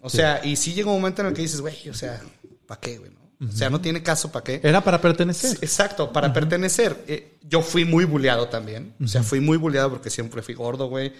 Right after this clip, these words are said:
Speaker 1: Siempre fui como ese, eh, ese chavito como... ahora, ahora que doy clases, güey, mis alumnos me dicen, "Profe, pero ¿cómo le hace para dar clases así, así?". O sea,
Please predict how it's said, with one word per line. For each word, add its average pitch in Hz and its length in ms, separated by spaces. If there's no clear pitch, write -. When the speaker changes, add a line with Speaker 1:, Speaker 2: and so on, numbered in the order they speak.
Speaker 1:
Siempre 123 400
fui 131 160
como 120 260
ese, 113 380
eh, - 200
ese 127 280
chavito 123 440
como... 107 440
ahora, 165 300
ahora 165 300
que 127 80
doy 135 160
clases, 131 500
güey, 135 260
mis 139 180
alumnos 127 280
me 131 80
dicen, 120 260
"Profe, 190 240
pero 170 160
¿cómo 202 180
le 214 80
hace 202 140
para 180 140
dar 196 60
clases 202 240
así, 180 320
así?". 170 340
O - 40
sea, 139 240